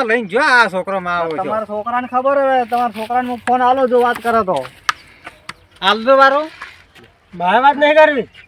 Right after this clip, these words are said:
Speaker 3: મેં ભાળેલું છે બધી.
Speaker 2: અલ્લા, આ તો છોકરો એમ કહે છે, બધું ભાળ્યું છે ને, હવારનો રખડાવેલો છે.
Speaker 1: મો કોઈ એમ કરો.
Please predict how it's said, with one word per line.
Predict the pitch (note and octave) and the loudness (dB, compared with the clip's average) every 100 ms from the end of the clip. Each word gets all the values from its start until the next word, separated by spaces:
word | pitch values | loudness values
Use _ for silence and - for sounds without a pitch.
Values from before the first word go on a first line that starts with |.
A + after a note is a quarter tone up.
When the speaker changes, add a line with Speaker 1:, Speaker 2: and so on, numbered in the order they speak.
| - | -8
Speaker 3:
મેં | G3 C#4 | -4 0
ભાળેલું | G#3+ G3 A#3 C#4+ C#4+ | 2 2 2 0 -2
છે | |
બધી. | G#3+ G3+ F3+ C#4 G#3 - _ _ _ _ _ _ _ F3 | -2 -4 -2 -2 -2 -6 _ _ _ _ _ _ _ -14
Speaker 2:
અલ્લા, | G3 A#3+ A#3+ | -4 2 2
આ | |
તો | A#3+ A#3+ | 2 -2
છોકરો | A#3 A#3+ B3+ | -6 -2 0
એમ | C4 | 0
કહે | B3 | -2
છે, | A#3+ | -4
બધું | A3+ G3+ A3+ | -6 -6 2
ભાળ્યું | A#3 A3+ | 2 4
છે | A3+ | 0
ને, | A3 | -2
હવારનો | G#3+ C4+ C4 C4 A#3+ | 4 4 6 4 4
રખડાવેલો | A3+ A3+ G#3+ F#3+ F#3+ E3 | 2 4 4 4 2 -2
છે. | D3 C#3 - - - - - - | -6 -12 -14 -20 -20 -20 -20 -8
Speaker 1:
મો | F3 | -6
કોઈ | G#3 A#3+ | 0 4
એમ | B3+ B3+ | 4 6
કરો. | C#4 C#4+ E3 | 6 6 6